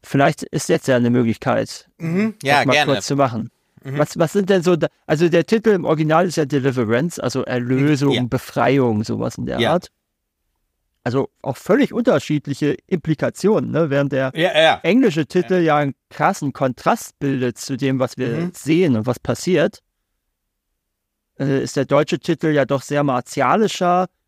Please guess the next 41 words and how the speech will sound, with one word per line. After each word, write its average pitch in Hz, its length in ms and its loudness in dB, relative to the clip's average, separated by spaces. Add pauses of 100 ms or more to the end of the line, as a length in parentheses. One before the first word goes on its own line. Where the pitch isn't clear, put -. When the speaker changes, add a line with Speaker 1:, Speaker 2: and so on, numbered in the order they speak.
Speaker 1:
und - 160 -4
erinnert 160 400 0
ja 151 80 0
schon 147 160 -2
eher 151 240 0
an 117 140 0
einen 113 120 -2
Kriegsfilm. 123 720 -4 (1800)
Speaker 2:
Ja, 143 340 0
und 170 240 0
ich, 139 260 -4
ich 147 220 -8
würde 180 160 4
auch 127 80 2
sagen, 156 300 0
ich 120 140 -10
finde 156 260 -2
den, 123 320 0
äh, 117 220 -2
Titel, 123 840 -2 (1080)
äh, - 20 4
irreführend. 95 720 -2
Speaker 1:
Welchen 139 340 0
Speaker 2:
Also - 0 -
Speaker 1:
jetzt? 120 120 0
Speaker 2:
den 113 100 -2
deutschen 110 340 0
Titel. 92 380 -10 (140)
Den 117 340 -2
deutschen 107 340 0
Titel. - 80 -6
Speaker 1:
Ja. 117 160 0
Speaker 2:
Beim 120 200 0
Sterben 143 280 0
ist 127 140 -8
jeder 139 180 -4
der 120 120 -2
Erste, 147 440 -4
finde 151 240 -6
ich 131 80 -8
irgendwie 131 580 -4